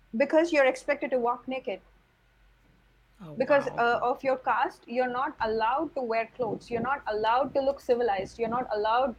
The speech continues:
Speaker 1: dignity. Okay, so there used to be a breast tax for this community of people, and in very, very far remote corners of this country, certain practices are still, you know, rampant. You know, it's not gone away. Even though caste system is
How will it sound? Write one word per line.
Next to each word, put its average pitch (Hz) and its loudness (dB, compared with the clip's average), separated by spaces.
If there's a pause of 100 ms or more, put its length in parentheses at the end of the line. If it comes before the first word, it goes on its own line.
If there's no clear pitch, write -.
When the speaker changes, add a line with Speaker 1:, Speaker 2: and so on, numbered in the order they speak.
(120)
Speaker 1:
dignity. 214 0 (1200)
Okay, 247 2
so 254 4
there 254 6
used 302 2
to - 0
be 285 2
a 277 6
breast 240 0
tax 226 0 (640)
for 247 6
this 254 2
community 262 2
of 254 4
people, 262 2
and 269 0 (100)
in 285 -2
very, 285 4
very 294 4
far 262 2
remote 247 -2
corners 233 -2
of 220 2 (120)
this 220 -4
country, 233 2 (340)
certain 269 4
practices 240 0
are 220 0
still, 226 4
you 214 -4
know, 190 0
rampant. 196 -2
You 190 -4
know, 214 -2
it's 208 -12
not 214 -2
gone 196 0
away. 190 0 (340)
Even 233 2
though 214 4 (380)
caste 220 2
system 220 -6
is 196 -10